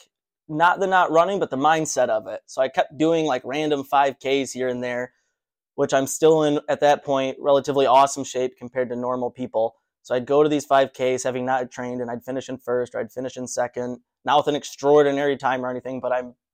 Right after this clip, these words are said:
good enough that I was like, "Well, look at that. I don't need to run,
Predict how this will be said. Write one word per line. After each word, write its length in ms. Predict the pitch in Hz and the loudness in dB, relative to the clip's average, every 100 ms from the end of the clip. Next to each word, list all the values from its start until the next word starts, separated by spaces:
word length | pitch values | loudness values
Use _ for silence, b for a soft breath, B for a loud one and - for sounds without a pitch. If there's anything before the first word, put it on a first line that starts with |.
| _ _ _ _ 107 | _ _ _ _ -6
good 200 | 143 160 | 2 4
enough 500 | 143 147 120 120 _ _ _ _ _ - | 4 2 2 0 _ _ _ _ _ -2
that 340 | 131 127 131 | 4 6 6
I 160 | 120 127 | 4 2
was 140 | 131 | 2
like, 200 | 131 143 | 2 2
"Well, 100 | 143 | 0
look 100 | 381 | 2
at 80 | 302 | 2
that. 220 | 139 113 - _ | 2 0 -6 _
I 60 | 190 | 2
don't 120 | 202 | 4
need 140 | 165 135 | 2 -2
to 60 | |
run, 340 | 117 113 120 | -2 -4 -6